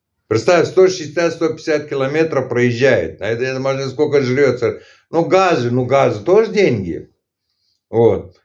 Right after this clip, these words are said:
Нет, вот мы как-то по-другому воспитаны. Мы как-то вот умудряемся где-то как-то это. Нет. У них нет этого. Вот, э, в одном месте,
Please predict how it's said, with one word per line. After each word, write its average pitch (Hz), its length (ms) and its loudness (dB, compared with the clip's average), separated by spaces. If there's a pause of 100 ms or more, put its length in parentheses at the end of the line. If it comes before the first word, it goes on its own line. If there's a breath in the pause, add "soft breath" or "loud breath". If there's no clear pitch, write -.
(140)
Нет, 104 460 -4
вот 90 480 -8
мы 123 360 2
как-то 190 440 -2
по-другому 170 800 0
воспитаны. 104 540 -4
Мы 123 180 -6
как-то 151 360 -2
вот 143 300 -4 (320 soft breath)
умудряемся 135 720 2
где-то 143 520 -2
как-то 135 420 -2
это. 117 340 2
Нет. 104 460 -4 (480)
У - 80 -12
них 120 240 -2
нет 95 260 2
этого. 78 540 -4 (720)
Вот, 104 400 4
э, 104 380 0 (480)
в 104 120 -4
одном 117 340 2
месте, 117 600 0